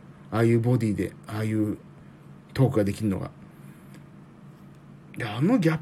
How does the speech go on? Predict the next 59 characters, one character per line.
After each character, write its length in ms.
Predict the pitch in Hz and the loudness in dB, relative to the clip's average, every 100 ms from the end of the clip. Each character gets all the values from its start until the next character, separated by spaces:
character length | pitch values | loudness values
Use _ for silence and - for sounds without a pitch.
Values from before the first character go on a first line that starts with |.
| - | 2
プ 80 | 277 | 4
が 100 | 277 | 6
面 160 | 254 | 4
白 140 | 240 254 151 | 2 2 2
く 100 | - | 0
て、 240 | - 92 87 | -2 -2 -2
あ 40 | |
れ 100 | 113 | 0
が 80 | 113 | 2
い 20 | |
い 20 | |
ん 60 | 110 | 2
で 80 | 90 | -2
す 60 | |
よ 80 | - | -4
ね。 200 | 92 101 - - - - - - | -4 -4 -8 -20 -20 -20 -20 2
で 100 | 254 | 6
も、 340 | 269 156 110 - | 8 8 4 2
例 80 | 156 160 | 2 4
え 40 | 123 | 4
ば 240 | 95 - 131 | 2 -4 0
そ 60 | |
れ 100 | 123 | 2
で、 240 | 120 117 - - - | 4 2 0 -12 -18
い 40 | |
や、 60 | - - - | -18 -18 -6
一 160 | 143 139 | -2 4
念 120 | 139 | 4
発 100 | 135 | 4
起 100 | 104 | 0
し 20 | |
て 120 | 113 | 0
痩 60 | 110 | 2
せ 100 | 135 | 6
よ 120 | 143 | 6
う 20 | |
と 80 | 131 | 6
思 80 | 110 | 2
っ 40 | |
て 100 | 101 | 0
痩 60 | 98 | 0
せ 100 | 139 | 0
た 100 | 202 | 0
ら 80 | 143 | 2
そ 80 | 110 | 2
れ 60 | |
は 60 | 98 | 2
そ 80 | 107 | 2
れ 60 | |
で 60 | 95 | 0
素 100 | 98 | 0
晴 80 | 107 | 0
ら 80 | |
し 140 | 107 104 | 0 -4
い 40 | |
し、 220 | 87 82 - - - - - | -4 -8 -8 -16 -20 -12 2
ど 120 | 226 | 8
う 120 | 339 | 10
転 120 | 330 | 12